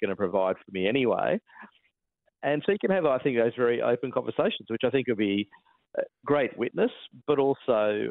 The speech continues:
um, you've gotta ultimately stick to trying to align your finances as much with God's word as you can. Um,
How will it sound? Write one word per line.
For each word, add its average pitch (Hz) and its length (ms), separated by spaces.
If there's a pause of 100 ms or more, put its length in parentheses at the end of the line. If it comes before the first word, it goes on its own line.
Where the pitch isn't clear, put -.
um, 104 440 (180)
you've 120 160 (160)
gotta 120 360
ultimately 117 560 (140)
stick - 180 (220)
to 98 340 (600)
trying 123 220
to 104 140
align 104 460
your 104 140
finances 101 640
as 92 140
much 104 160
with 101 160
God's 98 260
word 101 240
as 90 140
you 95 120
can. 104 380 (640)
Um, 101 300